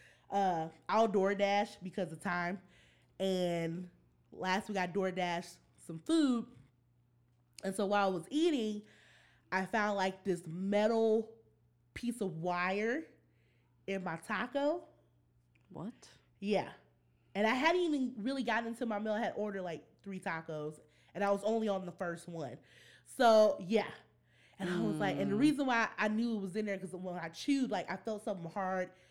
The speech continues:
Speaker 1: and, like, I was like, "What, what is that?" So I started, like, you know how you spit food out,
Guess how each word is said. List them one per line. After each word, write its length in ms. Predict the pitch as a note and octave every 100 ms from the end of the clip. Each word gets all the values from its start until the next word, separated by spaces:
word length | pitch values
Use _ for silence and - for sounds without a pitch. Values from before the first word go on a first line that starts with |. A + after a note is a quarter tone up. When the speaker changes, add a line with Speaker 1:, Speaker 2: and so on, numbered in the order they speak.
| _ _
Speaker 1:
and, 120 | F#3 F#3
like, 300 | F3+ D#3 - _ _ _ _ _ -
I 60 | -
was 80 | G#3
like, 160 | F3 F3
"What, 220 | G3+ D4+ - - -
what 200 | A3 B3+
is 160 | B3+ B3+
that?" 180 | F#3+ G#3
So 60 |
I 80 | G3
started, 320 | - A#3 G3+
like, 300 | G3+ D#3 - - _ _ _ -
you 80 | F#3+
know 60 |
how 60 | E3+
you 120 | D#3+
spit 320 | - F3+ D3+
food 180 | F#3+ F3
out, 240 | E3 D#3+